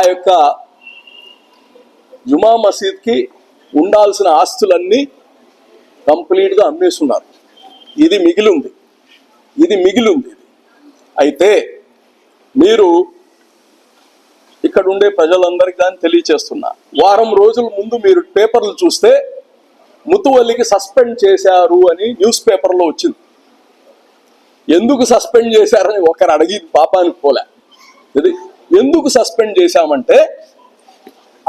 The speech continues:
ఆ ఆస్తులు అమ్మేశారు, ఇది అగ్రిమెంట్ చేశారు, ఎవరు అమ్మలేరు, కొనలేరు. వక్ ఆస్తులు ఎవరు అమ్మినా ఎవరు కొనినా చెల్లవు.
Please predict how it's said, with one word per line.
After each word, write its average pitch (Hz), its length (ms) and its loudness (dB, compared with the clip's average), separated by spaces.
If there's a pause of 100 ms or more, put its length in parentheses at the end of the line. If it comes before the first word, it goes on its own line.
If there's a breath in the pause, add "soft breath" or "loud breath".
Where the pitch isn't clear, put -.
ఆ - 20 2 (240)
ఆస్తులు 190 440 0 (1300)
అమ్మేశారు, 254 560 2 (460)
ఇది 240 140 0 (220)
అగ్రిమెంట్ 294 440 0
చేశారు, 202 380 2
ఎవరు 262 340 2
అమ్మలేరు, 247 440 2 (100)
కొనలేరు. 220 420 0 (1080)
వక్ 185 200 2 (140)
ఆస్తులు 240 440 0 (580)
ఎవరు 202 420 2
అమ్మినా 220 300 0 (180)
ఎవరు 208 200 4 (100)
కొనినా 202 280 0 (140)
చెల్లవు. 180 460 4